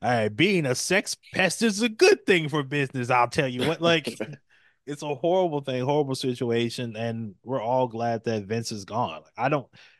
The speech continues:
Speaker 1: I haven't seen one person come out and be like, "Well, they, Vince shouldn't have stepped down." Like,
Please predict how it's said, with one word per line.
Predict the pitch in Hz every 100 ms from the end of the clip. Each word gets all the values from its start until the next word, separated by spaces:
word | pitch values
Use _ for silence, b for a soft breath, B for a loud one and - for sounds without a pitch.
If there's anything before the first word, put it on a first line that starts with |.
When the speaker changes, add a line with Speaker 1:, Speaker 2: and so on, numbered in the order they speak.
| -
Speaker 1:
I | 151
haven't | 165 147
seen | 160 131
one | 117 139 131
person | 139 131 - 117
come | 123 117
out | 107
and | 104
be | 107
like, | 95
"Well, | 101 101 92 92 95 _ _ -
they, | 113 101
Vince | 107 131 120
shouldn't | - 120
have | 101
stepped | 117 113
down." | 107 113 110 101
Like, | 98 95